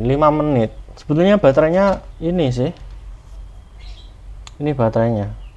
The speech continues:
Nggak tahu baterainya masih berapa persen, ini saya kurang,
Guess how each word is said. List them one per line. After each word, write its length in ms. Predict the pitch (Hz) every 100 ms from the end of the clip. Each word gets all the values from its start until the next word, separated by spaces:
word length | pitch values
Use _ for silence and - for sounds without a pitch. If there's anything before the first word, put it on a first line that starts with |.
| - - - - - - - - - - -
Nggak 160 | - 127
tahu 240 | 160 180
baterainya 480 | 151 131 143 151 175
masih 240 | 170 165 165
berapa 320 | 139 143 147
persen, 320 | 151 - 160
ini 80 | 185
saya 320 | - 156 175
kurang, 480 | 175 147 151 160